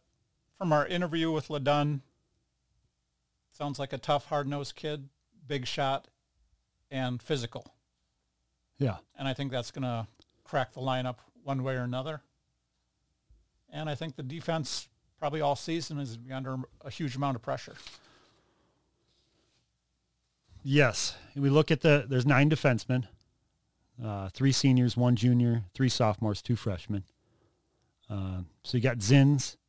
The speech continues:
Speaker 2: Ferrandino, Sawchuk, Weiss, Monahan, Gower, Schultz, Ledun, Kimball, Johnson.
Speaker 1: Mm-hmm.
Speaker 2: Um,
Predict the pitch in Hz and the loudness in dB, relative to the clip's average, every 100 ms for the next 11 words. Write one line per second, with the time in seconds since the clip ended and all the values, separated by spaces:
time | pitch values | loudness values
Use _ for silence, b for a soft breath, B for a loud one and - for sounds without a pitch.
0 | _ - 135 127 127 123 127 123 _ _ | _ 2 2 6 6 6 4 0 _ _
1 | _ _ _ _ - - 131 123 - 131 | _ _ _ _ -12 0 2 2 0 -2
2 | 131 - _ - 123 135 - - _ _ | -4 -18 _ 0 0 2 -4 -10 _ _
3 | 123 131 139 135 135 131 107 117 110 120 | 0 2 2 2 2 0 -4 -2 4 4
4 | 117 120 127 - - 123 135 - _ _ | 4 2 -2 -8 -2 0 -2 -8 _ _
5 | _ _ _ _ _ _ _ _ 120 110 | _ _ _ _ _ _ _ _ 2 6
6 | 123 123 139 - _ _ _ - 131 123 | 6 6 2 -6 _ _ _ 2 4 6
7 | 117 104 107 101 - 80 _ _ _ _ | 4 2 0 -2 -4 -10 _ _ _ _
8 | _ _ 139 92 87 _ _ _ - - | _ _ -8 -8 -10 _ _ _ -20 -6
9 | 139 123 110 101 | -2 0 0 -2